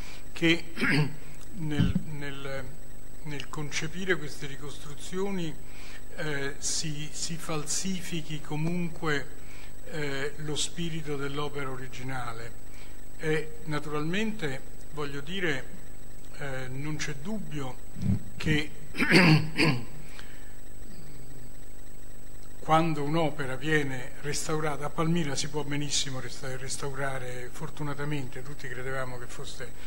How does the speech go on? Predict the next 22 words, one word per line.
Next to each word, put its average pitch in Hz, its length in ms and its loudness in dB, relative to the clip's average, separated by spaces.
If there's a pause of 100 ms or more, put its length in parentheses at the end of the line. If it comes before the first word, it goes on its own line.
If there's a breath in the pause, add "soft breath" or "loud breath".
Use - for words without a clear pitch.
(760 loud breath)
praticamente 139 680 0 (160)
completamente 147 600 0
polverizzato 135 760 0
tutto, 139 260 0
non 135 140 0
è 139 40 0
assolutamente 139 680 0
così, 139 300 -2
ci - 100 0
sono 127 240 -2 (480 loud breath)
della 135 220 0
documentazione 139 800 0
ottima 127 420 0
che 123 80 -2
stanno 131 280 0
facendo 131 420 0
i, 127 320 0 (600)
i 135 60 0
siriani 151 460 0
e 131 60 -2
i - 20 0
francesi, 143 600 0